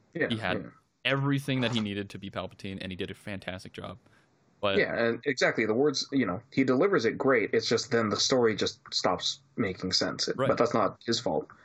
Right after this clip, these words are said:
Speaker 1: You know, "Strike me down and you'll become me," and then she strikes him down and doesn't become him.
Speaker 2: A very
Speaker 1: But that's not
Speaker 2: underrated
Speaker 1: any other fault.
Speaker 2: actor, I think, and people, you know, people love him and stuff. But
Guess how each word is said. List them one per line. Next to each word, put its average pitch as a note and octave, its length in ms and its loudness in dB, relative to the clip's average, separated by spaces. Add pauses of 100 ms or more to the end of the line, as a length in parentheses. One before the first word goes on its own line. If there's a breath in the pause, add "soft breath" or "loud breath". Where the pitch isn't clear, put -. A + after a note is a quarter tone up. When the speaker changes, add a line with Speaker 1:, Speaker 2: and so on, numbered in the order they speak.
(480 loud breath)
Speaker 1:
You A2+ 80 2
know, F#2+ 240 2 (200)
"Strike C3 320 4
me C3 120 4
down A#2 280 2
and G#2 80 2
you'll A2+ 120 6
become G#2+ 360 0
me," F#2+ 160 2
and F2+ 100 2
then G2+ 60 0
she G2+ 120 0
strikes G2 280 0
him G2+ 100 0
down G2 280 2
and F#2+ 160 0
doesn't F#2+ 200 0
become F#2 300 0
him. F2 220 -2 (140)
Speaker 2:
A B2+ 40 -8
very E3 200 2
Speaker 1:
But B2 100 4
that's B2 200 4
not G#2 180 4
Speaker 2:
underrated F#2+ 120 -8 (380)
Speaker 1:
any G2+ 180 0
other G#2 160 4
fault. - 400 0 (160)
Speaker 2:
actor, G#2+ 280 -2
I F#2+ 60 0
think, - 460 -8
and A2 180 -2
people, A2 360 -4
you C3+ 80 -2
know, G2+ 80 -2
people G#2+ 260 -6
love G2 140 -2
him G2 140 -4
and F#2+ 100 -10
stuff. F#2 360 -8
But - 160 -4